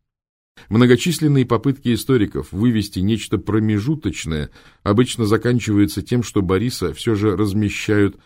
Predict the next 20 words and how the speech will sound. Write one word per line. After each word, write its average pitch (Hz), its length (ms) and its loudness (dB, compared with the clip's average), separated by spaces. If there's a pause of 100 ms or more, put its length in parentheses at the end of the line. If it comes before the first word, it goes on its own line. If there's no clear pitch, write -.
(220)
по 113 120 2
ту 143 240 0
или 120 280 2
по 120 320 -4
эту 92 280 -2
сторону 92 540 -2
добра 90 440 0
и 95 40 2
зла, 95 320 0 (300)
причём 101 400 0
оценка 117 380 -2
определяется 92 580 0
совершенно 101 600 -2
конкретным 117 720 -2
критерием, 101 680 -4 (380)
о 98 100 0
котором 110 400 2
мы 92 320 0 (240)
подробно 95 480 0
поговорим. 92 680 -6